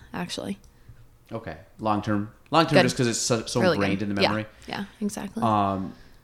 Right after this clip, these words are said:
Speaker 2: like, I remember a lot of, I think a lot of memory has to do with where you were in time. So I have a very clear memory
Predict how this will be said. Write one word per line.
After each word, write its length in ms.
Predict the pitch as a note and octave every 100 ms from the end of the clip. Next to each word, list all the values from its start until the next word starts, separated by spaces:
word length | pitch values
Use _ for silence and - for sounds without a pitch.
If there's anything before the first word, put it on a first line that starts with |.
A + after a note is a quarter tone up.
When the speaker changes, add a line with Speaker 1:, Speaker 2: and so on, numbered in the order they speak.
| - _ _ _ _ _ _
Speaker 2:
like, 120 | B2+
I 60 | A#2+
remember 260 | D#3 F3+ D#3+
a 40 |
lot 360 | G#2 G2+ G2 A2
of, 100 | A#2+
I 80 | A2
think 240 | - B3+
a 40 | F4+
lot 260 | D#3+ A2
of 180 | B2 G2+
memory 360 | G#2 G2+ A2 G2+
has 240 | G2 G2
to 60 | G2
do 220 | F#2+ G2+
with 340 | G2 F#2 - - - - - - - A2 G2
where 220 | A2+ A2+
you 200 | A2+ A2
were 240 | G#2 G2
in 100 | F#2
time. 440 | E2+ - F2 E2 D#2 - _ _ _ _ _ _ _
So 220 | - - -
I 160 | A#2+ F3+
have 160 | F#3
a 80 | D3+
very 540 | A2 G2+ A2 A#2+ C3+
clear 540 | C3+ - - A#2+ A#2 A2
memory 680 | G2 F#2 G#2 A2+ B2 B2+